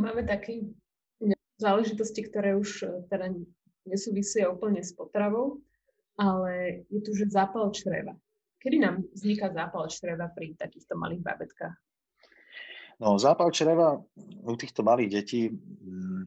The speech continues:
Speaker 2: nepoznáme veľmi taký ako u tých väčších, respektíve u dospelých, ako sú rôzne tie zápalové choroby čreva, e,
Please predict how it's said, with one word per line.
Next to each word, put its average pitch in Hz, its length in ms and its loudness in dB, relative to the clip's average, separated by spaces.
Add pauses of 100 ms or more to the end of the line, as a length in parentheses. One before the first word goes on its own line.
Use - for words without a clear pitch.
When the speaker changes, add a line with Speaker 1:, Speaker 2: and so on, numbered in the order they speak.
(760)
Speaker 2:
nepoznáme 117 560 4
veľmi 95 240 0
taký 90 400 -2
ako 90 480 -10
u 90 100 -12
tých 92 220 -6
väčších, 95 400 -4
respektíve 92 560 -6
u 87 80 -8
dospelých, 92 640 -4
ako - 80 -16
sú - 200 -10 (120)
rôzne 90 320 -8
tie 87 80 -12
zápalové 85 560 0
choroby 85 320 -14
čreva, 85 400 -4
e, - 80 -2